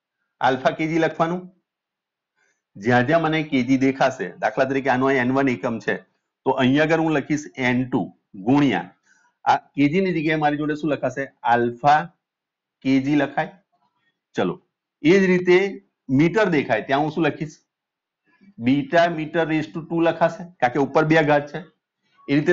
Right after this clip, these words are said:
second માટે શું લખાશે? તો gamma second raise to minus two લખાય. આવી રીતે.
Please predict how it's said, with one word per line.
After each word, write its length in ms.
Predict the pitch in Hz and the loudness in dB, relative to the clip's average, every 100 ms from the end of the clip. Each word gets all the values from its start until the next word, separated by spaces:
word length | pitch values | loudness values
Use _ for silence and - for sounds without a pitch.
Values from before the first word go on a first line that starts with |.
| 175 | 2
second 300 | 160 202 196 202 | 2 0 0 0
માટે 160 | 190 196 | 0 -2
શું 100 | 202 175 | 0 0
લખાશે? 340 | 175 165 170 175 _ - | 0 -4 -6 -14 _ -10
તો 80 | 135 120 | -8 -4
gamma 340 | 127 131 135 156 160 | -2 0 2 0 0
second 360 | 135 127 143 139 | -2 -2 -4 -6
raise 120 | 139 | -6
to 60 | 143 135 | -4 -4
minus 280 | 131 135 - | -2 -6 -6
two 100 | 143 | -4
લખાય. 280 | 143 - - - _ _ - 117 | -4 -6 -10 -12 _ _ -4 0
આવી 160 | 131 | 2
રીતે. 160 | 131 | 0